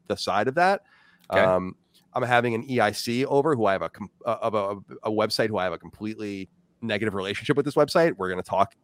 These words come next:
Speaker 1: about that.
Speaker 2: Okay.
Speaker 1: So, like, I'm trying to just be like, "You never know." And that's the thing that I think is boring is like, "Oh, you turn this shit on, you know you're not gonna get challenged. You
Speaker 2: Yeah.
Speaker 1: know you're not gonna hear something that's gonna make you uncomfortable or make you, or be provocative." I might even lose patrons. I lose patrons all the time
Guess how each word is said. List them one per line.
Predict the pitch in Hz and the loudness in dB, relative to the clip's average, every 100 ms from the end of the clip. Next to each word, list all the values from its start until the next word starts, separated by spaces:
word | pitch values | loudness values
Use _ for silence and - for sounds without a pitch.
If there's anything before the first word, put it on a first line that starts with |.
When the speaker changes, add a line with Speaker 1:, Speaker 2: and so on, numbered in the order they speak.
| _ | _
Speaker 1:
about | - 113 123 | 4 4 6
that. | 143 143 | 6 6
Speaker 2:
Okay. | - _ _ _ _ | 4 _ _ _ _
Speaker 1:
So, | - 190 | 4 8
like, | 175 156 | 8 6
I'm | 165 165 | 4 4
trying | - - 147 165 156 | 4 4 6 8 4
to | 107 | 0
just | 123 | -6
be | 131 | 0
like, | 120 107 | 0 0
"You | 123 | -4
never | 135 156 | -2 0
know." | 143 147 82 - _ _ _ 139 | 6 6 4 -4 _ _ _ 0
And | 127 123 120 123 - _ 151 | 2 4 2 -2 -10 _ 2
that's | 156 170 - | 6 6 4
the | 147 143 | -8 -2
thing | 165 | 2
that | 147 | 4
I | 139 | 4
think | 135 | 2
is | 120 | -2
boring | 139 165 135 | 0 2 2
is | 107 | 0
like, | 113 - | -4 0
"Oh, | 151 | 0
you | 131 | 0
turn | 110 147 139 | -2 -4 -4
this | 120 | -4
shit | 139 | 0
on, | 143 120 | 2 2
you | 127 | 0
know | 165 139 170 | 2 4 6
you're | 120 | 4
not | 107 101 | 0 -2
gonna | 98 | -6
get | 82 | -4
challenged. | 147 135 69 58 - _ _ _ - | 2 2 2 -8 -20 _ _ _ -2
You | 139 | 2
Speaker 2:
Yeah. | 147 | 8
Speaker 1:
know | 160 156 | 10 10
you're | 131 | 8
not | 123 127 | 4 2
gonna | 117 | -2
hear | 117 120 | -2 -2
something | 117 110 | -2 -2
that's | 104 120 | -4 -2
gonna | |
make | 110 107 | -4 -2
you | 104 | -4
uncomfortable | 113 127 110 101 | -2 -2 0 0
or | 98 | 0
make | 104 110 | -2 -4
you, | 104 - _ _ - | -6 -8 _ _ -2
or | 123 | 0
be | 135 131 | 2 2
provocative." | 131 120 156 139 101 | 4 6 6 6 4
I | 127 | 6
might | 190 | 6
even | 127 107 | 4 0
lose | 135 | 0
patrons. | - 240 101 107 | 0 -2 0 0
I | |
lose | 190 - | 0 0
patrons | 104 117 113 | -2 -2 -6
all | 110 143 | 2 2
the | 147 | 4
time | 269 | 0